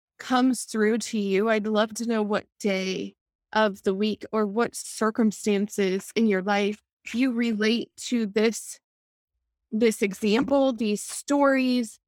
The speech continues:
and this episode, because my goodness, this is like the overarching goal, right? To walk in faith rather than fear every day of our lives. So,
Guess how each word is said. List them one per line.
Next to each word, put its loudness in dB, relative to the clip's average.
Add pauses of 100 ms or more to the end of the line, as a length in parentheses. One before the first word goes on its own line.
(280)
and 2
this -2
episode, -2
because -2
my 2
goodness, 2
this -2
is -4
like -2
the -4
overarching 0 (500)
goal, 2
right? 2
To -4
walk -2 (100)
in 4
faith -2 (380)
rather 2
than 2
fear 0
every 0
day 0
of -4
our 0
lives. -6
So, 0